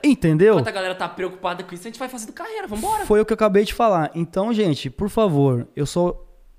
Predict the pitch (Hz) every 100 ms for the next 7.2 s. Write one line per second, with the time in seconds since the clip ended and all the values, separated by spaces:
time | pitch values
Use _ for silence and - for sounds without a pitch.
0 | - 165 175 - 165 - 139 _ 143 165
1 | 165 143 143 139 135 139 143 123 _ 139
2 | 156 160 127 117 131 147 151 143 135 143
3 | 139 147 147 147 131 135 151 156 139 151
4 | 147 139 156 175 160 123 143 175 180 147
5 | 143 - 151 - 156 175 156 - 147 175
6 | 156 143 - 190 214 190 175 - - 139
7 | 175